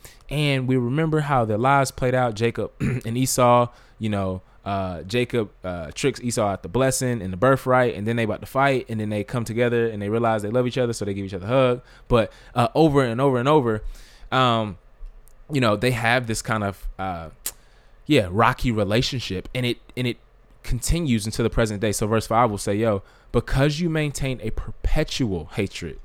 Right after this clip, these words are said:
and gave the Israelites over to the power of the sword in the time of their disaster, the time of final punishment, therefore, as I live, this is the declaration of the Lord God. I will destine you for bloodshed, and it will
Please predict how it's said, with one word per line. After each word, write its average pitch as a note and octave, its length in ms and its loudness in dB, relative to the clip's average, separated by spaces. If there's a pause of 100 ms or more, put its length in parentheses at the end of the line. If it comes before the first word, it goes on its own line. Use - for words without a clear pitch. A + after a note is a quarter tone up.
and C3 160 2
gave A#2 240 4
the A2+ 160 -2
Israelites A#2+ 600 2 (100)
over C#3+ 320 2
to - 160 -8
the B2 80 -2
power C3+ 460 2
of C3 180 -4
the C3 80 -8
sword B2 500 -2
in A2+ 140 -8
the - 80 -10
time C3 420 -4
of A#2+ 120 -8
their B2 120 -2
disaster, G#2 680 -4 (380)
the G#2 100 -8
time C#3 460 0
of B2+ 140 -6
final A#2 380 -2
punishment, D3 640 -2 (400)
therefore, B2+ 420 4
as G#2+ 160 2
I C3+ 140 4
live, F2 360 -4 (340)
this B2+ 180 0
is C3 100 -4
the A#2 80 -4
declaration F#2+ 540 -4
of F#2 100 -8
the G2 60 -8
Lord F2+ 240 -6
God. D3 240 -2 (520)
I B2+ 180 6
will D#3 200 6
destine C#3 640 2
you C3+ 160 2
for C3 160 -4
bloodshed, G2 720 -2
and F2+ 280 -14
it A#2 260 -2 (180)
will G2 340 0